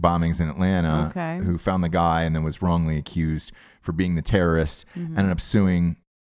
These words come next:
Speaker 1: everyone and their mother, won a gajillion dollars, and then moved up into the mountains and became, like, a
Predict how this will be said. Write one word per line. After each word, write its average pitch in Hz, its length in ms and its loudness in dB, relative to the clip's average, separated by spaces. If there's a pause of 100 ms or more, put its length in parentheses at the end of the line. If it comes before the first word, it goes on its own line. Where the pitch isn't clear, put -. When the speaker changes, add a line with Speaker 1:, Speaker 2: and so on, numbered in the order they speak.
(560)
Speaker 1:
everyone 87 460 2
and 82 80 0
their 82 80 0
mother, 80 420 0
won 80 540 0
a 73 220 -4
gajillion 90 520 0
dollars, 80 460 0
and 85 80 -4
then 78 100 0
moved 78 280 0
up 76 160 -4
into 78 160 -6
the 71 60 -8
mountains 73 420 -6
and 76 60 -10
became, 76 280 -8
like, 71 160 -8
a 76 220 -8